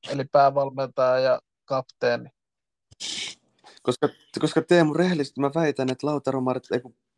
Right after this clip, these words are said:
Speaker 2: no, no Martinezkin, mut Barellakin oli parempi kuin Anthony Griezmann ja Harry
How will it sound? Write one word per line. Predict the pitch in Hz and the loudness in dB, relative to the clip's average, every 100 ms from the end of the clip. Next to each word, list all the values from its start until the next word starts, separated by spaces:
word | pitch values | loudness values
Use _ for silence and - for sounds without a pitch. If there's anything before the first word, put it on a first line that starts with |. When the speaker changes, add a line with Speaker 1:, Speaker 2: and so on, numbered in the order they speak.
| - 120 | -10 -2
Speaker 2:
no, | 127 - _ _ _ _ | -2 -4 _ _ _ _
no | 113 | 0
Martinezkin, | 123 131 - 143 156 127 - 107 | 4 2 0 -4 -2 -4 -6 -6
mut | 101 98 113 | -6 -6 -4
Barellakin | 147 135 110 - 110 | -2 -2 -2 -4 -6
oli | 107 | -4
parempi | 113 113 104 90 95 85 _ _ _ _ _ - | -4 -4 -6 -6 -6 -6 _ _ _ _ _ -2
kuin | 113 | -2
Anthony | 113 113 110 | 0 -4 -6
Griezmann | 104 117 113 - 104 98 | -6 -4 -6 -6 -8 -6
ja | 98 | -6
Harry | 107 104 | -4 -6